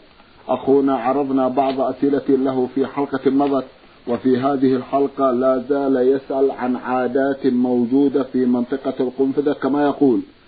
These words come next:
فمن ضمن تلك العادات ما ذكره بقوله إنه إذا ولد المولود قطع سره ويوضع بداخل الكتب من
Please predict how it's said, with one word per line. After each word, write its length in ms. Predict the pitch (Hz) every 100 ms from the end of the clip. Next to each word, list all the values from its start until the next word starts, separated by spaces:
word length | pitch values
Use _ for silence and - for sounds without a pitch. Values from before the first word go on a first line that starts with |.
| _ _ _
فمن 320 | 123 117 127 123
ضمن 300 | 151 151 147
تلك 260 | 160 151 139
العادات 600 | 131 113 123 123 143 147 127
ما 220 | 127 123 120
ذكره 540 | 120 143 147 143 127 110
بقوله 680 | - 131 147 147 151 151 151 - _ - _ _ _ _
إنه 540 | 143 156 156 143 147 131 143
إذا 240 | 143 135
ولد 460 | 127 135 156 151 143
المولود 680 | 131 123 117 117 131 147 147 - _ _
قطع 480 | 147 151 151 127 123 -
سره 580 | 135 113 143 147 151 147 - _ _ 107
ويوضع 760 | 120 139 156 143 127 151 143 120
بداخل 520 | 123 123 143 139 -
الكتب 560 | 127 123 - 151 151 151 - _ _ -
من 240 | 123 135